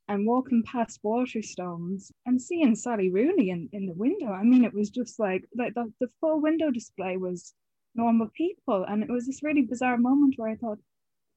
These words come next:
"Where do I know that name from?" And I Googled it and I was like,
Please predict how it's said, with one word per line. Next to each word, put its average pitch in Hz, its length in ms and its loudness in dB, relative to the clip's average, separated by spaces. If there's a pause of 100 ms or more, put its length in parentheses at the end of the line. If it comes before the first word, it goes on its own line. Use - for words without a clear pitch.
(180)
"Where 453 220 -4
do 233 140 -6
I 196 100 2
know 226 220 0
that 185 260 -6
name 214 400 0
from?" 175 340 -6 (680)
And 262 140 6
I 285 120 8
Googled 349 460 2
it 254 160 2
and 220 120 4
I 277 120 8
was 269 140 2
like, 285 200 -2